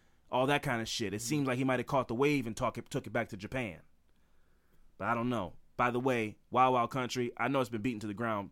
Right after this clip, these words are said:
Speaker 1: for most people, but if you haven't watched it, oh, go watch it. It's crazy.
Speaker 2: It's about cults?
Speaker 1: It's about a,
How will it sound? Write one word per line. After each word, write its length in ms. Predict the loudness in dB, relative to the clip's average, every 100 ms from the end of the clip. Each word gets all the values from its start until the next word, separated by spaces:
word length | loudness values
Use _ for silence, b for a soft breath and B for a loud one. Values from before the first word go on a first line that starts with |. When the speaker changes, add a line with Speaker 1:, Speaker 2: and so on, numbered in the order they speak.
| -8
Speaker 1:
for 120 | -4
most 260 | -2 -2 -4
people, 380 | -6 -6 -10 b -8
but 120 | -4
if 60 |
you 80 | 4
haven't 300 | 8 8 6
watched 320 | 2 2 0
it, 140 | -4 -6 -4 4
oh, 260 | 6 4 2
go 140 | 2
watch 340 | 4 0 -2
it. 140 | -8 0
It's 200 | 0 0
crazy. 560 | -4 -6 -6 -6 -12 -20 -20 _ _ _ -20 -20 -20 -20 -18
Speaker 2:
It's 80 |
about 180 | -14 -10
cults? 440 | -6 -6 -8 -16 -20 _ _ 0
Speaker 1:
It's 180 | 4 6
about 280 | 8 8
a, 100 | 8